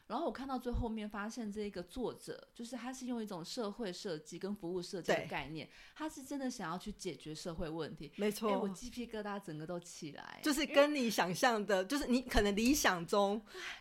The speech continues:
Speaker 1: 是一样的。
Speaker 2: 对。
Speaker 1: 对，然后真的有人去实践出来，我，我没有骗你，我真的超感动。因为我自己觉得啦，我目前在这几年，因为我可能在，呃，碰到很多创业者的关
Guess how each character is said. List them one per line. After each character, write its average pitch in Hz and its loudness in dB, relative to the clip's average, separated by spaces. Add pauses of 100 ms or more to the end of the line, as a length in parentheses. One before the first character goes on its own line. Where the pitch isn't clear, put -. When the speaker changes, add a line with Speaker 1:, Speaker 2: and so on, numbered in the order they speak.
(200)
Speaker 1:
是 427 0
一 370 -4
样 403 4
的。 294 4
Speaker 2:
对。 480 12 (200)
Speaker 1:
对， 392 8
然 427 0
后 - 0 (220)
真 494 -2
的 480 0
有 392 0
人 392 -2
去 427 -8
实 349 -6
践 392 -4
出 339 -8
来， 294 0
我， 233 -4 (180)
我 226 -2
没 254 -2
有 269 -4
骗 240 -6
你， 180 -8
我 175 -6
真 226 -6
的 226 -4
超 196 -12
感 165 -10
动。 135 -6
因 349 -6
为 392 -6 (480)
我 214 0
自 339 -4
己 240 -6
觉 190 -8
得 185 -4
啦， 143 -4
我 196 -4
目 285 -2
前 226 -4
在 240 -4
这 233 -6
几 190 -8
年， 160 -6
因 262 -6
为 302 -2
我 254 -2
可 - -6
能 170 -4
在， 185 -2
呃， 156 -4 (100)
碰 - -6
到 214 -4
很 185 -4
多 175 -2
创 180 -6
业 175 -6
者 143 -8
的 - -10
关 - -12